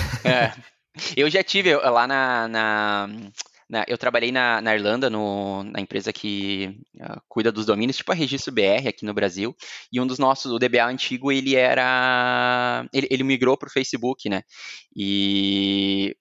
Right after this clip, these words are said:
a, eu tive, acho que foi em dois mil e dezesseis, em Santa Clara, na, no Percona Live, e coincidiu dele tá, ahn, trabalhando no, fazendo reunião lá no, em Palo Alto mesmo, no,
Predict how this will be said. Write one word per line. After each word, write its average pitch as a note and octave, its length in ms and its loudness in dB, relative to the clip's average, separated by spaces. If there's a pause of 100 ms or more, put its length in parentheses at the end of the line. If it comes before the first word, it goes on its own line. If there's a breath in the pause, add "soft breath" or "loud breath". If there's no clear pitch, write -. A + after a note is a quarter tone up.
a, G#2+ 440 0 (160)
eu A2 100 0
tive, C3+ 640 -2 (240)
acho A2 160 -10
que - 60 -16
foi B2 120 -2
em B2 60 -2
dois B2 160 0
mil A#2 100 -2
e B2+ 40 -2
dezesseis, B2+ 600 -2
em A#2 60 -8
Santa G#2+ 320 -2
Clara, A2+ 400 0
na, G#2 180 -2
no G#2+ 120 -6
Percona G#2+ 340 -2
Live, A2 380 0
e B2 60 -4
coincidiu B2+ 600 -6
dele B2 320 -4
tá, B2 560 0 (380 loud breath)
ahn, A#2+ 720 4
trabalhando A#2+ 580 2
no, B2 380 -4
fazendo B2 280 -2
reunião A#2+ 380 -2
lá A#2 160 0
no, A#2+ 440 -6
em A#2+ 100 -10
Palo A#2+ 260 2
Alto A#2 300 2
mesmo, G2+ 340 -6
no, G2 600 -8